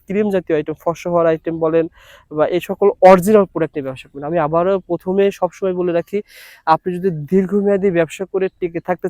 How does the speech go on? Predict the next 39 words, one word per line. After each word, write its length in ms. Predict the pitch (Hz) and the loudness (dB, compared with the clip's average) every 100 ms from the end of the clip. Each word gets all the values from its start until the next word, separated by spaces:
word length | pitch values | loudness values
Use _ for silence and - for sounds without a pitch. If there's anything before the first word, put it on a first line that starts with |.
| - | -2
চান 140 | 180 185 | -4 -2
এই 160 | 160 160 - | -4 -2 0
অনলাইন 440 | 165 160 160 175 | 0 2 0 2
জগতে 420 | 170 160 160 170 - - - _ | 2 0 -2 -8 -10 -20 -20 _
বা 160 | 156 143 | 0 0
এই 80 | 151 | 0
মার্কেটে, 520 | 147 151 170 180 175 | 0 -2 -2 -6 -6
সেক্ষেত্রে 460 | - 156 175 175 170 | -6 -6 -6 -6 -6
অবশ্যই 340 | 151 180 - | -4 -6 -6
আপনাকে 260 | 175 175 - | -6 -8 -6
কাস্টমার 520 | 160 147 - 180 180 175 _ | -6 -6 -8 -4 -4 -6 _
ফিডব্যাক 380 | - 190 175 170 | -6 -2 0 -2
পেতে 220 | 147 - | -4 -10
হবে। 160 | 131 131 | -8 -6
অর্থাৎ 220 | 139 180 - - - _ | -4 -4 -6 -20 -20 _
যে 220 | 147 180 | -2 0
কাস্টমার 480 | 175 170 - 196 190 | 0 -6 -4 0 2
আপনাকে, 640 | 175 185 180 - 190 196 - _ _ _ _ _ _ | 2 0 -4 0 2 2 -2 _ _ _ _ _ _
আপনার 320 | 185 175 180 | -2 2 0
কাছ 220 | 170 180 - | 4 2 4
থেকে 240 | 196 - - | -2 -2 2
একবার 420 | 170 165 160 175 | 2 2 -2 -2
ফর্সা 420 | - 175 156 - | -2 -10 -6 4
হওয়ার 160 | 196 180 | 6 6
ক্রিম 260 | 180 165 | 0 0
নেবে, 220 | 151 143 139 - - _ | 0 -4 -6 -8 -20 _
সে 240 | - 190 | 0 0
কিন্তু 260 | 180 190 190 - | 2 -2 -2 -6
চুলে, 380 | 190 190 190 185 | 0 2 4 2
চুল 220 | - 196 180 | 0 -2 0
পড়া 280 | 196 185 175 | 2 4 4
রোধ 200 | 165 180 - | 4 -2 2
করার 200 | 185 165 | 2 2
জন্য 180 | 175 180 - _ - | -2 -2 -6 _ -8
একটা 260 | 160 - 160 | -6 -6 -8
চুল 260 | - 170 151 | -4 -4 -2
পড়ার 180 | 165 156 | 0 0
শ্যাম্পু 380 | - 156 143 156 | 0 -4 -4 -2
বা, 200 | 156 | -2